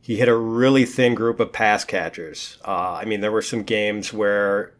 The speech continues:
late in the year, I think both Devontae Parker and Mike Gesicki were hurt, so he was throwing to, like, Lynn Bowden Junior and Isaiah Ford and Durham Smythe. Like, it was a real motley crew of pass catchers.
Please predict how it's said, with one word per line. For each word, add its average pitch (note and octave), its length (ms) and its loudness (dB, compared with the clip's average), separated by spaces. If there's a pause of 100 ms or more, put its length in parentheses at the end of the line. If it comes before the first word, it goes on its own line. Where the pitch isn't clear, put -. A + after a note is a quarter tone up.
late B2+ 260 0
in A#2 80 -8
the A#2 60 -2
year, G#2+ 320 0
I G2 40 -2
think G#2 240 -6
both G#2 240 -4
Devontae G#2 460 -2
Parker G2+ 320 -2
and G#2 100 -12
Mike F#2+ 200 -6
Gesicki G#2 440 -4
were G#2 140 0
hurt, G#2+ 260 -2
so F#2 160 -6
he G2 120 -8
was F#2+ 200 -10
throwing G2 260 -4
to, F2+ 40 -10
like, F2 340 -8
Lynn G#2 300 -6
Bowden G2+ 320 -2
Junior G2+ 560 -4
and G2 160 -6
Isaiah F#2+ 420 -4
Ford G2+ 600 -2
and F2 320 -10
Durham G#2+ 320 -4
Smythe. F#2 680 -6
Like, G2 200 -6
it G#2+ 60 -4
was G2+ 120 -8
a G#2+ 60 -4
real A2 240 0
motley G2 340 -2
crew F#2 240 -10
of F2 80 -10
pass F#2 300 -4
catchers. G#2 420 -6